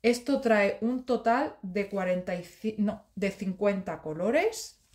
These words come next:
Y bueno, pues trae unos colores así pasteles. Ay, mirar, en este,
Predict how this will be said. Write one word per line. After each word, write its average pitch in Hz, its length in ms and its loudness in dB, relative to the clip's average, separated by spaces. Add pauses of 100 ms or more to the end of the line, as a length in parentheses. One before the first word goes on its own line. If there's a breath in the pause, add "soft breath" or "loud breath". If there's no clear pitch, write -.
(880 soft breath)
Y 202 100 4
bueno, 175 260 2
pues - 200 -6
trae 180 180 0
unos 233 280 2
colores 180 420 0
así 175 400 -4
pasteles. 202 460 -4 (100)
Ay, 220 240 6
mirar, 196 480 4
en 196 180 4
este, 311 720 2